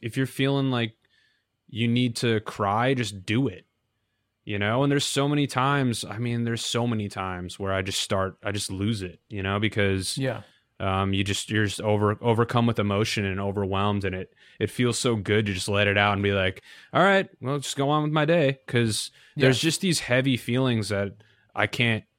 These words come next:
Speaker 1: ever get rid of now that I just kinda have to mediate and, and, like, learn how to deal with. So I think that was one of those moments early on before it was kind of something that I just kinda learned I,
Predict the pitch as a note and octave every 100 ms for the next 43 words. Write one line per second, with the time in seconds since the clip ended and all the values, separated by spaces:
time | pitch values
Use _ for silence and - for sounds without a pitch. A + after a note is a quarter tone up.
0 | - A#2+ A#2+ G#2+ G2 A2 B2+ C#3+ C#3+ D3+
1 | D#3 G#2 G#2 - B2 G#2+ G#2 G#2+ G#2 G2
2 | F2+ - _ - G#2 G#2+ A2+ B2+ C3 C#3
3 | A2+ G2 - - G#2 G2 - - G2 -
4 | G#2 G#2+ G#2+ G#2 F#2+ F2 F#2+ F#2+ F2+ E2+
5 | - - F#2 F2+ F#2+ - - - B2+ B2
6 | F3+ F3+ E3+ B2+ A2 B2+ C#3 B2+ B2+ A#2
7 | A#2+ A#2+ A#2 G#2+ - - A#2 A#2 A2 G#2
8 | G#2+ G#2 G2 - A#2 A2+ A2+ G#2+ G#2 G2+
9 | - G2+ G2+ G2 A#2 G2+ G2+ F#2+ - _
10 | - G#2 G#2 - G#2+ G2 F#2 G2+ G2 F#2+
11 | G2